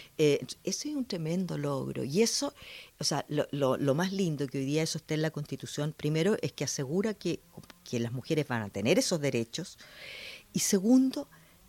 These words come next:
que vamos a empezar a construir distinto. Y esa es la otra dimensión de los derechos humanos. Los derechos humanos tienen que ver con mayor justicia, con transformación, ¿ah? Eh,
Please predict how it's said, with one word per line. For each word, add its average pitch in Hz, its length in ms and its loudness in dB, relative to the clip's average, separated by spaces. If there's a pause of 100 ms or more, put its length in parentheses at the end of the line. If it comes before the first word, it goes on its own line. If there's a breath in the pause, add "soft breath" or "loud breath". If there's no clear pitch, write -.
(180)
que - 120 -4
vamos 240 220 4
a - 20 6
empezar 226 380 -2
a 254 60 -4
construir 202 500 -2
distinto. - 640 -10
Y 180 140 2
esa 320 180 4
es 254 80 2
la 190 140 2
otra 190 240 0
dimensión 131 360 -6
de - 120 -6
los 120 80 -8
derechos - 360 -8
humanos. - 360 -8
Los 170 160 0
derechos 220 360 -2
humanos 220 340 0 (120)
tienen 240 320 0
que 202 180 -4
ver 202 260 0 (160)
con 190 260 -4 (280 loud breath)
mayor 160 440 6
justicia, - 760 -2
con 156 160 -6
transformación, 143 1200 -4 (320 soft breath)
¿ah? 196 220 -2 (560 loud breath)
Eh, 135 480 0